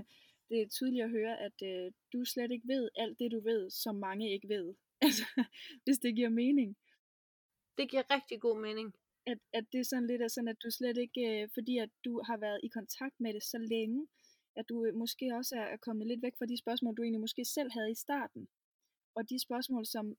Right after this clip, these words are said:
Speaker 1: andre, der ikke ligesom på en måde er medfødt med den der kontakt til det her, de følelser, de spørgsmål, som jeg har, og følelser, jeg har omkring det,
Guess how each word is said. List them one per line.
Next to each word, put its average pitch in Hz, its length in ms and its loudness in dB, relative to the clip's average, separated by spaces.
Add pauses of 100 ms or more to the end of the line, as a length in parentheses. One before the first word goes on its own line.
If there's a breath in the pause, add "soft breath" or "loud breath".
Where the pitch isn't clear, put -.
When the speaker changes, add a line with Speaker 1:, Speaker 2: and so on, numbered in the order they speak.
Speaker 1:
andre, 220 540 -4
der - 180 -2
ikke 262 380 0
ligesom 220 360 -2
på - 100 -8
en 202 100 -4
måde 214 180 0
er 220 60 -2
medfødt 208 640 -2
med 190 120 -4
den 202 200 -6
der 180 280 -6 (360)
kontakt - 460 -6 (100)
til 202 120 -6
det 202 120 -10
her, 202 160 -12 (560 soft breath)
de 262 160 4
følelser, 269 360 0 (180)
de 285 100 2
spørgsmål, 269 380 0
som 214 220 -6
jeg 233 140 -2
har, 214 300 -10 (260)
og 208 80 -8
følelser, 254 420 -2
jeg 214 120 -4
har 220 160 -6
omkring 226 360 -6
det, 196 120 -12